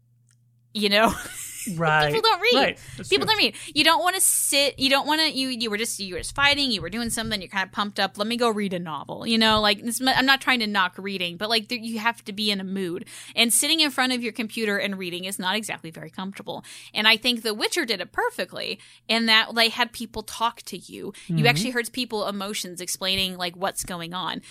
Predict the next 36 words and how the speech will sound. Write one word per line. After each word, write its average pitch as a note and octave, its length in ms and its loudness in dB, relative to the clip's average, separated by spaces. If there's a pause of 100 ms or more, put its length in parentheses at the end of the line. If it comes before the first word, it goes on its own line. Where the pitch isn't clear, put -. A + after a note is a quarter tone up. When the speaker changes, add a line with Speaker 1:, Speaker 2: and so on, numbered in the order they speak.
(160)
Speaker 1:
Like, A#3 180 2
there B3 100 6
was B3 160 4
that, A3 340 6
um, G3+ 320 2
one A#3 320 2
extremely B3 480 -2
bizarre G#3+ 340 0
quest G3 380 -2
with G3 140 -10
your F3+ 100 -8
horse, E3+ 400 -4
and F#3 80 -10
there's F#3 140 -8
just, G3 120 -4
like, G3 140 -2
an - 80 -6
old G#3 220 -4
lady G3 240 -2
doing F#3+ 200 -8
whatever, F3+ 280 -4
and F3+ 100 -6
she - 100 -8
makes G3+ 200 -6
you G3+ 80 -4
drink G3+ 200 -10
something, G3 400 -2
and G3 120 -2
now G3+ 100 6
your F#3+ 160 0
horse F#3+ 380 -2
is - 100 -10
talking, - 140 -6 (280)
you B3 100 6
know? B3+ 240 8
<laughs> E4+ 80 8